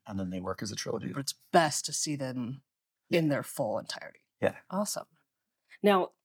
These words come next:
Speaker 2: this has been something you've been trying to do for nine years now.
Speaker 1: Yes.
Speaker 2: Can you tell us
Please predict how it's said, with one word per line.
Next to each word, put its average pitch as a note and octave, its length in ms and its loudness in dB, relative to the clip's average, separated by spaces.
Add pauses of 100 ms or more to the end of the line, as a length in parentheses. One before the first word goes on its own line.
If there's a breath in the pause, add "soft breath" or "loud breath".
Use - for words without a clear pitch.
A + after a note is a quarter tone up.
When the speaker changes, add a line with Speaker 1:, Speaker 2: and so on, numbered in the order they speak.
(340)
Speaker 2:
this A#3 220 6
has D4 120 2
been A#3 160 2
something D#3+ 380 0
you've D3+ 160 0
been D#3+ 160 2
trying C#3 320 0
to C#3 100 -2
do C3+ 260 0
for B2+ 460 -2
nine C#3 1000 2
years B2+ 540 -2
now. - 80 -10
Speaker 1:
Yes. - 440 -2 (840)
Speaker 2:
Can G#3+ 180 6
you G#3+ 340 2
tell G#3 280 -2
us A#3+ 280 0